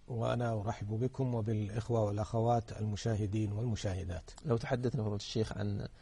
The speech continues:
Speaker 2: موضوع اليوم، الصبر.
Speaker 1: بسم الله الرحمن الرحيم.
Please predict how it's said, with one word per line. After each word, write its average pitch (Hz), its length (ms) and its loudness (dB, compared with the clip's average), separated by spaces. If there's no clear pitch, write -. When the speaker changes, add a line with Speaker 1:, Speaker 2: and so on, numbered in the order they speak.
Speaker 2:
موضوع 110 280 6
اليوم، 104 540 2
الصبر. - 380 -2
Speaker 1:
بسم - 180 -6
الله 127 200 4
الرحمن 117 380 0
الرحيم. 120 580 2